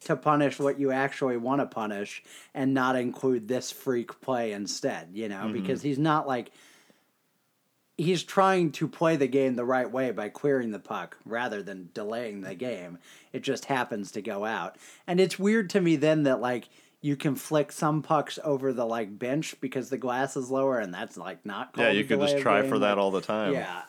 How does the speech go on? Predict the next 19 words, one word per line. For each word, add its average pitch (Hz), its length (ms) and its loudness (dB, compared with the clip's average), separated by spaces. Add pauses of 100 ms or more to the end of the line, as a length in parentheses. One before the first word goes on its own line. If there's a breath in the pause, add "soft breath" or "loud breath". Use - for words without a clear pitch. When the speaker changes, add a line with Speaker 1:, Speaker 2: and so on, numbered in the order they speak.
Speaker 1:
uh, 135 100 -8 (800)
frustrating. 101 840 -8
I 98 100 -10
don't 90 140 -10
wanna 90 180 -10
dwell 90 260 -8
on 90 120 -10
it 95 120 -14
too 101 160 -12
much. 92 340 -12 (520 loud breath)
There 220 120 6
were 220 100 6
a 214 60 8
lot 190 280 6
more 156 260 4
goals. 143 580 4 (140)
Eric 165 240 0
Staal 156 360 2
had 131 300 -2